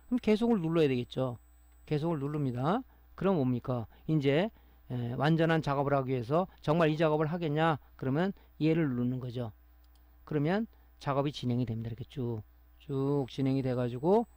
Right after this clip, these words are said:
어떻게 되나요? 결과가 완료가 됐다고 나오죠.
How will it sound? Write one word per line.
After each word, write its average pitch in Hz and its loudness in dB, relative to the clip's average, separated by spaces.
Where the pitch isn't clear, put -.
어떻게 160 0
되나요? 143 0
결과가 123 -2
완료가 175 4
됐다고 156 2
나오죠. 131 -2